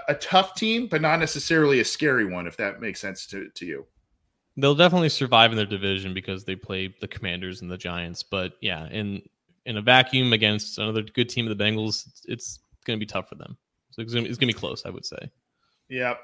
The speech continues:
Speaker 1: Uh, here's the other team here that I don't, uh, again, do they take a step back from where they were last year? They kind of, so-, in some people's eyes,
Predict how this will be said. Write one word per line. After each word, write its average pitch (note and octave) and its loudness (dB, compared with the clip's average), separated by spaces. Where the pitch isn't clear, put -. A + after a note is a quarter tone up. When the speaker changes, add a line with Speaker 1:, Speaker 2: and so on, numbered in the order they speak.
Speaker 1:
Uh, D3 0
here's F3+ 6
the E3+ 6
other E3 6
team D#3 -2
here C#3 2
that B2 0
I C#3+ 4
don't, C#3 -2
uh, G#2 -10
again, A#2+ -2
do G#2 -4
they G#2 -4
take A#2 -4
a A2+ -6
step - -6
back C#3 -2
from C#3 -8
where C#3+ -2
they D#3 2
were D3+ 0
last D3 0
year? D#3+ 4
They C3+ 0
kind C3+ -4
of, A#2 -6
so-, - -8
in A2 -4
some C#3 -4
people's B2+ -6
eyes, A#2+ 0